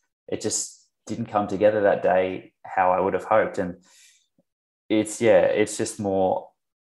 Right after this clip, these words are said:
playing, knowing that it will happen at some point. Like, I, I will win an event at some point, and, um, I'm just gonna keep giving myself the chances,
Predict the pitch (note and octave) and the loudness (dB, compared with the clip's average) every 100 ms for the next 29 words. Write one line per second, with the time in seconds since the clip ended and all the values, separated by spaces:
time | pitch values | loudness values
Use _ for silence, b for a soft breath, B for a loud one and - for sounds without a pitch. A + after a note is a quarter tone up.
0 | - - G#2+ G#2+ G#2 G2+ F#2+ F#2+ F#2+ F2+ | -12 0 2 2 -2 0 0 0 0 -2
1 | - - _ _ _ _ _ _ A2 G2+ | -2 -12 _ _ _ _ _ _ -4 -2
2 | G#2 G#2+ - G#2+ - - G#2 G#2 A#2+ A2+ | 0 0 -2 -4 -4 -4 -4 -4 -6 -4
3 | - - F#2+ G2+ F#2+ F#2+ F#2 F#2+ G#2 G2+ | -6 -2 0 0 -2 -6 -8 -4 -2 -2
4 | G2+ F#2+ F#2 F#2+ F#2+ - F#2+ F#2+ - G#2 | -6 -6 -6 -6 -8 -8 -8 -6 -4 -4
5 | G#2 F#2 F#2 F#2 b b b b _ - | -4 -6 -8 -14 b b b b _ -8
6 | G2 F2+ F2 F#2 F#2+ G2 - G2 - F#2+ | -4 -2 -2 -4 -4 -4 -6 -8 -6 -6
7 | G2 G2 G2 F#2+ F#2+ F2+ F2+ - F#2 F#2 | -6 -6 -6 -4 -4 -4 -6 -8 -8 -8
8 | - D#3 D3+ - | -8 -10 -12 -20